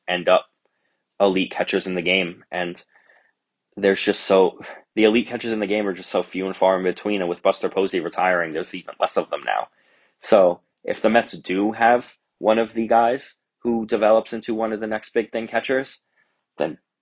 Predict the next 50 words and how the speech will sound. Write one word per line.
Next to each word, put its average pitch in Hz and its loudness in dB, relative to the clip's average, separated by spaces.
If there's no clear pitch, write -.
there's 107 4
no 98 0
way 90 2
you 85 -4
could 73 -12
get - -6
rid - -8
of - -8
him. 67 -8
And 50 -12
this - 0
is 98 -2
gonna 101 2
be 95 4
the 87 0
season. 92 -2
This 117 2
Brooklyn 101 -4
season 90 -10
is 98 -8
the 101 -4
one 95 -4
where 95 -2
everyone 98 -2
realized 87 -2
that 85 -10
he's 92 -10
one 92 -6
of 85 -8
the 87 -10
top - 0
prospects, 87 -4
not 101 4
only 110 2
in 92 -6
the 90 -6
Mets 90 -4
system, - -12
which 104 -2
he 98 -2
might 101 2
be 101 -2
the 92 -4
number 87 -2
one 87 -2
prospect - -6
in 64 -8
the 62 -10
Mets - -6
system, - -10